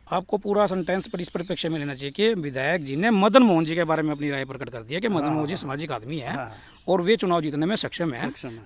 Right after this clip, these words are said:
Speaker 1: उन्होंने अपनी ये राय प्रकट की है। ये मैं भी कह रहा हूँ कि हमारे पास अनेकों ऐसे कार्यकर्ता हैं।
Speaker 2: सर, आप जहाँ भी चुनाव देखेंगे, जातीय समीकरण देखा जाता है। इस बात से म-, यानी कि आप नहीं मुझसे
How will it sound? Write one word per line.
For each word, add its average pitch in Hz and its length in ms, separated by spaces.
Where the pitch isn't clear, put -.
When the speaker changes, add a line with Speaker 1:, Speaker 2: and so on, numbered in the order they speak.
Speaker 1:
उन्होंने 254 240
अपनी 262 160
ये 294 60
राय 233 200
प्रकट 175 260
की 131 140
है। 117 180
ये 214 200
मैं 285 200
भी 302 80
कह 233 120
रहा 185 80
हूँ 220 80
कि 294 60
हमारे 226 180
पास 285 120
अनेकों 330 300
ऐसे 254 140
कार्यकर्ता 165 380
हैं। 107 120
Speaker 2:
सर, 277 220
आप 220 260
जहाँ 190 340
भी 226 80
चुनाव 175 360
देखेंगे, 147 380
जातीय 156 360
समीकरण 139 460
देखा 120 240
जाता 113 340
है। 95 260
इस 170 160
बात 185 180
से 196 180
म-, 165 500
यानी 143 300
कि 208 120
आप 143 300
नहीं 143 760
मुझसे 131 760